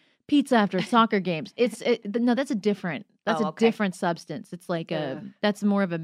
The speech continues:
Speaker 1: milky
Speaker 3: It's like
Speaker 1: yellow
Speaker 3: milk butter.
Speaker 1: Yeah, it's like milk butter. This is, I'm talking about
Speaker 3: Hot
Speaker 1: garlic.
Speaker 3: milk butter.
Speaker 1: I'm talking
Speaker 2: Yeah.
Speaker 1: about, like, garlic sauce that they give you with shawarma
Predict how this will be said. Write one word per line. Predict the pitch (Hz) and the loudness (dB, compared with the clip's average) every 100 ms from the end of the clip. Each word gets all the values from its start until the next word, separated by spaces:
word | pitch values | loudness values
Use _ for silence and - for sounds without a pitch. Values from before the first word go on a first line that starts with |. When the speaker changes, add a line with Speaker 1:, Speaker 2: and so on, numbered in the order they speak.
| - | -4
Speaker 1:
milky | 190 196 180 196 180 175 165 - | -2 -2 -4 -6 -6 -4 -6 -8
Speaker 3:
It's | - 233 | -18 -10
like | 196 | -4
Speaker 1:
yellow | 185 180 | -2 0
Speaker 3:
milk | 185 185 190 - | 0 0 -4 -14
butter. | 170 151 151 147 147 | -10 -8 -8 -10 -2
Speaker 1:
Yeah, | 233 | 2
it's | 220 262 | 2 2
like | 247 | 2
milk | 247 269 - | 4 4 2
butter. | 175 95 - | -4 -4 -12
This | 202 240 254 | -6 -6 -2
is, | 311 247 - - - 156 202 - | -2 -4 -8 -18 -12 -10 -6 -2
I'm | 277 | -2
talking | 277 311 | -4 -6
about | 262 | -2
Speaker 3:
Hot | 226 | 2
Speaker 1:
garlic. | 208 226 226 | 4 4 2
Speaker 3:
milk | 160 - | -2 -10
butter. | 147 277 277 | -12 -10 -8
Speaker 1:
I'm | 262 | -4
talking | 370 403 | -2 0
Speaker 2:
Yeah. | |
Speaker 1:
about, | 320 | -2
like, | 233 220 170 165 | -4 -6 -8 -6
garlic | 190 190 185 | -4 -4 -6
sauce | - 180 | -6 -8
that | 175 | -6
they | 170 | -10
give | 160 165 | -8 -8
you | 165 | -8
with | 160 | -10
shawarma | - - 160 165 160 165 160 160 | -12 -12 -10 -8 -8 -8 -6 -8